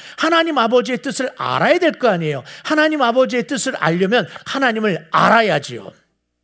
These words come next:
그게 knowing God, 하나님을 아는 거예요. 여러분, 신앙의 심장이 무엇인가 하면 하나님을 아는 겁니다. 그 하나님을 아는데 알다 보니까, "오, 하나님이 위대하신 분이에요.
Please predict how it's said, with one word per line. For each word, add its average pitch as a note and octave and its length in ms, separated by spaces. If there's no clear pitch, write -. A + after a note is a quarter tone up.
그게 F#3+ 180
knowing G3 560
God, F3 300
하나님을 C4+ 720
아는 G#3+ 420
거예요. B2+ 380
여러분, C4+ 240
신앙의 D#4+ 560
심장이 F4 640
무엇인가 F#3 540
하면 E3 300
하나님을 C#4 640
아는 A3 380
겁니다. C#3 440
그 D4 140
하나님을 C#4+ 680
아는데 F#3 800
알다 A3+ 320
보니까, G3+ 500
"오, G3 480
하나님이 G3+ 540
위대하신 G3+ 580
분이에요. B2 300